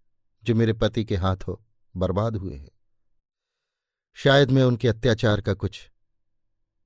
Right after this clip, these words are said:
प्रायश्चित कर सकूं।" अभी आप सुन रहे थे मुंशी प्रेमचंद की लिखी कहानी प्रतिशोध, मेरी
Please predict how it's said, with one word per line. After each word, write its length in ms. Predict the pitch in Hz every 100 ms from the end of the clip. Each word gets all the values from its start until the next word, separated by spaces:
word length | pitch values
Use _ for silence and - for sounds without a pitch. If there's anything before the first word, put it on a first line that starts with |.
| _ -
प्रायश्चित 460 | 95 82 - 123
कर 120 | - 87
सकूं।" 340 | - - - - _ _ _ _ _ _ _ _ _ _ _ _ _ _ _ _ _ _ _ _ _ _ _ _ _ _ -
अभी 220 | 131 147
आप 140 | 127
सुन 180 | - 120
रहे 160 | 127 202
थे 160 | 95 - _ _ _ _ _ _ _ _ _ _
मुंशी 280 | 135 135 147
प्रेमचंद 540 | - 151 151 139 123
की 120 | 117 101
लिखी 220 | 90 92
कहानी 440 | 98 131 165 - _ _ _ _ _ _ _ _ _
प्रतिशोध, 680 | 120 120 110 - 65 - - - - _ _ _ _ _ _ _ _ _ -
मेरी 360 | 135 143 135